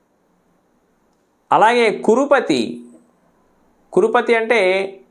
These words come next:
కౌరవరాజు, ఎవరు? దుర్యోధనుడు. ఆ దుర్యోధనుడు ఆ కురువంశంలో జన్మించి ఆ కులానికే చెడ్డ పేరు తీసుకొచ్చాడు.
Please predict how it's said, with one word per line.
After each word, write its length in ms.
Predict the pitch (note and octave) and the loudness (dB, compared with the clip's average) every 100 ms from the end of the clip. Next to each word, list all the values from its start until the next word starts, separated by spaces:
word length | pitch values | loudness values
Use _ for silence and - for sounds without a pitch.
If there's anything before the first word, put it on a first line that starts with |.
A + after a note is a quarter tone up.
| _ | _
కౌరవరాజు, 840 | E3+ G3 A3+ G#3+ D#3 A#2 G#2+ - - | 0 2 2 4 2 2 -4 -8 -2
ఎవరు? 580 | D3 G#3 A3+ C4 F#4 - - _ - | 0 4 4 2 -4 -12 -20 _ -4
దుర్యోధనుడు. 760 | C#3 F#3 A3 D3+ B2+ A2+ - - - _ _ _ _ _ _ _ - | -2 2 2 2 0 -2 -6 -10 -20 _ _ _ _ _ _ _ -2
ఆ 80 | D3 | 0
దుర్యోధనుడు 1080 | D#3 F#3+ B3 A#3+ A#3 B3 G#3+ F3 F#3 G3+ - - - - | 2 2 4 2 2 2 2 4 0 -2 -10 -20 -4 -2
ఆ 80 | |
కురువంశంలో 760 | C3+ G#3 A#3+ B3 A#3+ A3+ A3 G#3+ | 2 2 4 4 2 0 0 0
జన్మించి 920 | G3+ G3 G#3+ A3 A#3 F3+ F3 F#3 - - _ _ _ _ _ C#3 | 0 0 -2 0 2 2 0 -4 -10 -20 _ _ _ _ _ 0
ఆ 140 | C#3 | 0
కులానికే 1000 | B2+ - G#3 A#3 A#3 A#3 B3 C#4+ F#4+ - _ _ - | 0 0 2 2 2 0 0 -2 -8 -14 _ _ -2
చెడ్డ 240 | D#3 F#3 A3 | 0 0 0
పేరు 160 | A#3+ | -2
తీసుకొచ్చాడు. 640 | F#3+ F3+ E3 D#3 C#3+ A2 | -2 -2 -2 0 0 -2